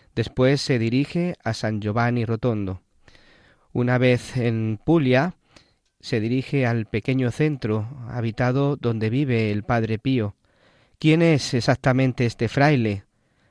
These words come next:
Al comenzar su informe, Monseñor Rossi escribe:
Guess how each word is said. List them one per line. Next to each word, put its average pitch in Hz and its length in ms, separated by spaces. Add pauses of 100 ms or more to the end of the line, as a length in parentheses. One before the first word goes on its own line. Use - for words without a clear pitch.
(280)
Al 120 240
comenzar 127 640
su 135 220
informe, 131 560
Monseñor 120 580
Rossi 143 480 (300)
escribe: 107 720